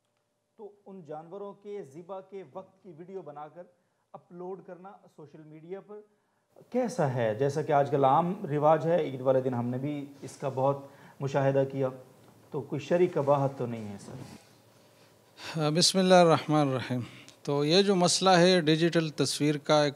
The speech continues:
Speaker 2: بنیادی مسئلہ ہے جو آج کے عصر حاضر کے جو فقہائے کرام اور مفتیان ہیں، ان کے ہاں ایک اختلافی مسئلہ ہے۔
Speaker 1: جی۔
Speaker 2: یعنی اس میں مختلف، آ، points of views ہیں لوگوں کے۔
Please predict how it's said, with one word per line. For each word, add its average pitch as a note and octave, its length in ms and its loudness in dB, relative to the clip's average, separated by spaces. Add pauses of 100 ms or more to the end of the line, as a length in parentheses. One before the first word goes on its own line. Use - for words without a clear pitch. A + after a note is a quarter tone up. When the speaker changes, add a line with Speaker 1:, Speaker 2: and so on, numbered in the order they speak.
Speaker 2:
بنیادی C3+ 360 2
مسئلہ C3+ 380 2
ہے C#3 200 2
جو C3+ 180 0
آج B2+ 300 0
کے C#3 320 0
عصر B2+ 400 -2
حاضر B2+ 360 2
کے C#3 180 0
جو C3+ 120 -2
فقہائے C3 520 -2
کرام C3 440 0
اور C3 80 -2
مفتیان B2+ 520 -2
ہیں، C3 100 0
ان C3 200 -2
کے C3+ 140 -4
ہاں B2+ 260 0
ایک B2+ 220 -4
اختلافی B2 540 -2
مسئلہ B2 340 -2
ہے۔ A#2+ 300 -8
Speaker 1:
جی۔ A#2+ 100 -10 (480)
Speaker 2:
یعنی C3 280 -2
اس C3 180 -4
میں C3+ 180 4
مختلف، C3 640 -2
آ، - 20 -2 (600)
points C3+ 340 0
of B2 160 -2
views C3+ 260 0
ہیں B2+ 140 0
لوگوں A#2+ 280 -2
کے۔ B2+ 200 -10